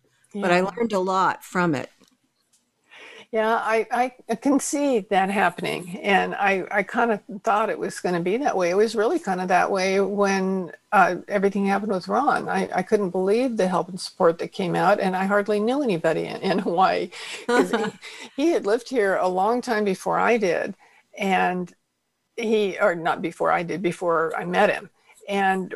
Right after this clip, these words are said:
Speaker 2: when it got to the point where he realized that, uh,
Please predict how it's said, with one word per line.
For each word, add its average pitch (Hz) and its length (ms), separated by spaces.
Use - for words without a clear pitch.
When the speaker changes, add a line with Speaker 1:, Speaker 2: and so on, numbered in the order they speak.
Speaker 2:
when 208 260
it 190 180
got 190 200
to 202 60
the 202 100
point 202 220
where 180 140
he 180 160
realized 196 760
that, 170 320
uh, 175 320